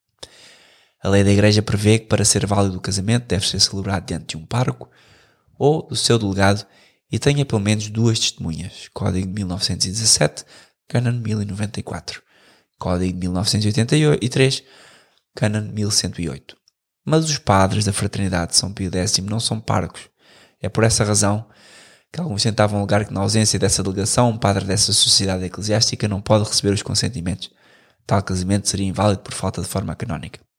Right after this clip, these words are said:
No entanto, a mesma lei da Igreja prevê, Canon,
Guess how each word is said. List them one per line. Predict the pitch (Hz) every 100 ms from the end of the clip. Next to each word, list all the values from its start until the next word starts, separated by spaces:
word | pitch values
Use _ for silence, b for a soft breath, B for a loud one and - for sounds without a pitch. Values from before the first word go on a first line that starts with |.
| _ _ - b b b b
No | 143 143
entanto, | 127 113 104 98 101 - b b b b -
a |
mesma | 107 113 107
lei | 101 98 95 104 b b b
da | -
Igreja | 110 104 107 107
prevê, | 107 - 98 90 85 - _ -
Canon, | 87 80 71